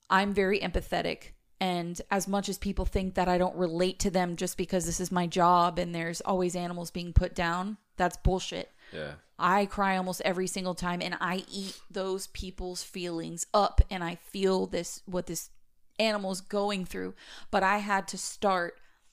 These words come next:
Speaker 1: taking care of me and learning how to build a shield, or else this was something that was just gonna tear me apart, because in all reality, um, the veterinarians have one of the most hi-, highest suicide rate.
Speaker 2: Yeah.
Speaker 1: You know, it's, it's a very hard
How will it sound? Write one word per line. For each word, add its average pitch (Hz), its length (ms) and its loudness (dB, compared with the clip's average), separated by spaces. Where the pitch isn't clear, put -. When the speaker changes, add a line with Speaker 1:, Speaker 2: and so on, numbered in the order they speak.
Speaker 1:
taking 196 340 2
care 180 200 -2
of 160 120 -6
me 190 320 -2
and 170 220 -6
learning 190 340 0
how 180 160 -4
to 170 80 -4
build 170 280 -2
a 180 60 -8
shield, 170 640 -2
or 185 260 4
else 180 240 2
this 185 220 -6
was 180 140 -8
something 180 380 -4
that 160 140 -2
was 190 160 -4
just 170 220 -6
gonna 160 180 -4
tear 160 280 2
me 139 140 -6
apart, - 320 4
because 160 380 -6
in 180 100 -2
all 208 160 6
reality, 180 680 2
um, 165 440 -2
the 160 460 -4
veterinarians 220 840 2
have 175 200 -2
one 180 120 0
of 175 80 -4
the 165 80 -6
most 165 480 -8
hi-, 196 320 2
highest 220 460 0
suicide 196 520 -4
rate. - 280 -10
Speaker 2:
Yeah. 151 320 -6
Speaker 1:
You 196 100 -4
know, 185 220 0
it's, 180 160 -2
it's 170 220 -4
a 190 60 -4
very 202 460 0
hard 190 460 -4